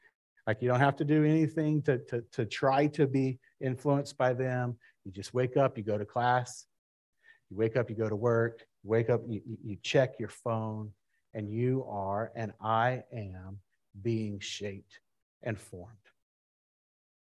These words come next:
And we need to be aware of that, because often those influences are not shaping or forming us to be like Jesus. They're shaping us or forming us to be like something or someone else.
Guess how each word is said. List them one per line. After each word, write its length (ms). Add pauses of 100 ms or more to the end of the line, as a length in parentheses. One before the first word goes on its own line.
(140)
And 100
we 80
need 140
to 80
be 100
aware 360
of 140
that, 220 (640)
because 340
often 580 (200)
those 440
influences 1000 (300)
are 140
not 520
shaping 680 (140)
or 180 (100)
forming 640
us 220
to 60
be 260
like 320 (160)
Jesus. 600
They're 100
shaping 460
us 320 (400)
or 100
forming 360
us 200
to 80
be 320 (640)
like 180
something 480
or 80
someone 340
else. 360